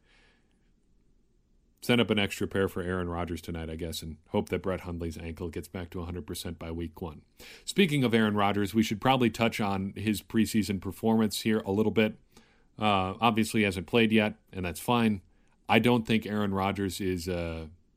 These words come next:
is in need of any sort of preseason tune-up work. Uh, if he needs to get on the same page as Jordy Nelson at all, it's gonna happen in practice. Hopefully,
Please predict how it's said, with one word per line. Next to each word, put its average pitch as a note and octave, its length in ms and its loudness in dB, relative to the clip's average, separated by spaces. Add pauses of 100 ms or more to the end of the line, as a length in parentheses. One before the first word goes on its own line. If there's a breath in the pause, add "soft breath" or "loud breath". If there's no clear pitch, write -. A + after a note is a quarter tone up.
(220)
is G#2 220 0
in F#2+ 200 -2
need G#2 260 2
of F#2 100 -4
any F#2+ 160 -2
sort F#2+ 240 -4
of F2 180 -8 (460 soft breath)
preseason G#2+ 500 4
tune-up A#2+ 320 2
work. A2+ 280 2 (1700)
Uh, F2+ 460 -2
if A2 180 0
he A2+ 120 4
needs A2 300 4
to A#2+ 120 2
get A2 240 2
on G#2+ 180 4
the G#2 60 -2
same A2 240 -2
page G#2 300 -2
as F2+ 60 -8
Jordy G#2+ 260 2
Nelson A2 380 0
at G#2+ 80 0
all, G#2+ 300 0 (500 soft breath)
it's C3 140 2
gonna A#2+ 160 2
happen G2+ 300 -2
in E2+ 100 -6
practice. A2 580 0 (760 soft breath)
Hopefully, C3 640 4